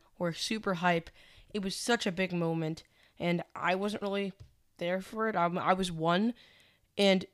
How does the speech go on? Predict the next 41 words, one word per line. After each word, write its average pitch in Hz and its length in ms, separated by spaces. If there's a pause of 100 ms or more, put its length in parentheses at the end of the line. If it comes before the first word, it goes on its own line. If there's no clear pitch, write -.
(140)
Girardi 196 720 (460)
just - 260
got 160 220
so 202 420
much, - 500
so - 220
much 165 220
hype - 260
from 147 220
it. 117 180
And - 180 (540)
just - 420
amazing. 170 720 (240)
So, 170 300 (220)
go 170 180
him. 175 340 (460)
And 190 160
after 214 380
the 277 100
World 226 320
Series, 165 460
he 170 100
switched - 580
his 262 160
number 190 380
to 170 160
twenty-eight, 190 680 (360)
meaning 262 300
to 285 120
get 233 200
the 269 80
Yankees 190 460
their 170 140
twenty-eighth 196 600
title. 156 400 (380)
He - 120
had 247 100
a 320 60
mentality 240 580
like 127 260
that. - 200